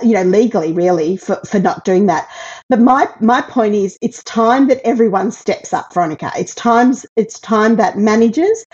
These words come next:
and owners' corporations step up. All buildings will have defect issues. All buildings will have maintenance and repairs issues. It's the nature of the beast.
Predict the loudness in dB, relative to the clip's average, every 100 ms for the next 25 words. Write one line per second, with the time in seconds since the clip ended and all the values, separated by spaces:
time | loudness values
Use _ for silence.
0 | -20 -6 -4 0 0 0 -2 -2 -2 0
1 | 0 0 -2 -6 -6 -8 _ _ -4 -2
2 | 0 -4 -8 -16 -20 _ 2 2 2 2
3 | 2 2 -2 -2 0 -2 0 -2 -2 -4
4 | -4 -4 0 0 0 2 2 4 2 2
5 | 0 -2 -2 0 0 0 -2 -6 -2 -2
6 | 0 0 0 0 -4 -4 -4 -2 0 2
7 | 2 0 -4 -4 -2 -4 -4 -10